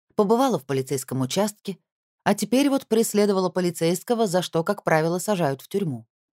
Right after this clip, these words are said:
Но сержант Шеффилд не предъявлял мне обвинений,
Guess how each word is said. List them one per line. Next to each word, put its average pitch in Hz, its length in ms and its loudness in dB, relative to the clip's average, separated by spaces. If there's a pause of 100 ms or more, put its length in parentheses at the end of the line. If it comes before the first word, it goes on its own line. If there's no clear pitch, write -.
(460)
Но 226 140 4
сержант 233 440 2
Шеффилд 247 640 -2
не 233 140 2
предъявлял 226 600 2
мне 135 220 0
обвинений, 135 580 -4